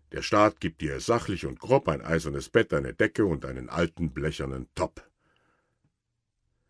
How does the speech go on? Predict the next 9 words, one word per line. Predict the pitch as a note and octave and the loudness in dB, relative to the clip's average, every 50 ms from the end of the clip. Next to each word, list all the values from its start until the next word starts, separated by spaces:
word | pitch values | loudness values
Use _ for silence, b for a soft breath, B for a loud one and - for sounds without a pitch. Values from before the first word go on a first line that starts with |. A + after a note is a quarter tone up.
| _ _ _ _ _ _ _ _ _ _ _ | _ _ _ _ _ _ _ _ _ _ _
Manche | - D2 F2+ B2 D3+ E3 E3 D#3 - - A2 F2 | -4 2 6 8 8 8 8 6 4 4 6 6
auf | D#2+ D#2 D2+ D2 - - - | 8 6 4 2 -2 -10 -10
diesem | F2 F2 F2 F#2+ E2+ F2 E2+ D2+ | -6 -4 -4 -2 -2 -4 -4 -4
Planeten | - D#2+ C#2+ D2 D2+ D#2 F2+ G#2+ A2 - - - G2 G2+ G2 B B B B B B | -2 -2 -2 0 2 4 4 4 2 0 -4 -2 -2 -2 -2 B B B B B B
leben | - E2 F2 F#2+ G2+ F#2+ F#2+ F2+ D#2 | 2 4 6 6 6 4 2 0 0
bei | D#2+ D2+ D2+ D2 | 2 2 2 0
Sekt | C#2+ B1+ B1 B1+ G#2 G#2+ A2 - - - - - - | 0 -2 -2 4 6 6 6 4 -2 -18 -16 -12 -6
und | - E2+ E2 D#2+ - | -2 0 -2 -2 -2
Kapaun. | - - E2 D#2 - - G#2+ A#2 G#2+ F2+ D#2 C2+ A#1+ A#1 A1+ | -6 -4 -4 -4 -2 0 2 4 4 4 2 0 -4 -10 -12